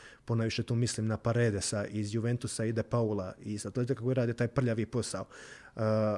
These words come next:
ali definitivno da će se tu sve pitati, naravno, njega, jer svi stavljaju breme kada će Messi osvojiti to, to svjetsko prvenstvo. A njegova suradnja me veseli sa Lautaro Martinezom i Di Marijom, koja je sve bolja i bolja. Nije imao takvu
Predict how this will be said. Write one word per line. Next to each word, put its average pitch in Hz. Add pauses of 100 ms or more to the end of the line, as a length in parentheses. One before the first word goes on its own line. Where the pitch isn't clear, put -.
(140)
ali 143
definitivno 143
da 127
će -
se -
tu 127
sve 123
pitati, 123
naravno, 107
njega, 123
jer 107
svi 120
stavljaju 120
breme 113
kada -
će 113
Messi 117
osvojiti 117
to, 107 (340)
to 117
svjetsko 127
prvenstvo. 120 (280)
A 120
njegova 143
suradnja 143
me 117
veseli 117
sa 117
Lautaro 113
Martinezom 107
i 104
Di 110
Marijom, 110
koja 104
je 101
sve 127
bolja 117
i 101
bolja. 123
Nije 147
imao 139
takvu 123